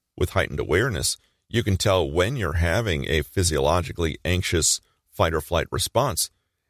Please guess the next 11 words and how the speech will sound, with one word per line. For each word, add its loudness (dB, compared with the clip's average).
and 2
can 0
proactively -2
choose 0
to 0
rewind 0
through 0
it -4
again 0
and 0
again -2